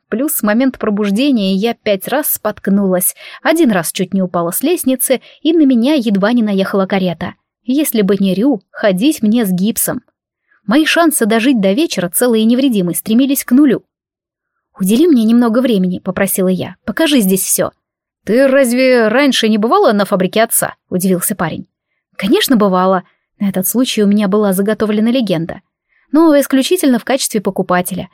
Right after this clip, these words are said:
А сейчас я хочу взглянуть на все глазами хозяйки. Ракурс другой, понимаешь?" Скейф кивнул.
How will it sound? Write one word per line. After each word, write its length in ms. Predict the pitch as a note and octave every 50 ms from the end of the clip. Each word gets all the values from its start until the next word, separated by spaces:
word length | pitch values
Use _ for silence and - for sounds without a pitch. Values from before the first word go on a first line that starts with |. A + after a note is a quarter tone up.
| _ _ - -
А 80 | - F#3+
сейчас 380 | F3+ - F#3+ - E4 F#4 - -
я 60 | G3
хочу 220 | - G3 - G3
взглянуть 480 | F#3 F#3 F#3 G#3+ A#3 A#3 D4 F4+ F#4 -
на 100 | A3 B3
все 180 | - - - A3+
глазами 460 | G#3+ A3+ A3 G#3+ G#3 C4 D#4 D#4+ C#4
хозяйки. 720 | A3 - A3 C#4 D4 A#3+ A3+ G3 F3+ F3+ - - F#3 F#3 _ _ _ _
Ракурс 540 | - C#4+ F4+ F#4+ D4+ - - G3+ G3+ G3+ F#3+
другой, 380 | F#3 A#3+ D4+ C#4+ A#3 F#3+ -
понимаешь?" 640 | - - F#3+ A3 C#4 F#4 G#4+ - - F3+ - - - _ _ _ _ _ _
Скейф 380 | - - - - F3+ F3+ F3+ -
кивнул. 440 | - D4 C4+ A3 F#3+ E3+ - F#3+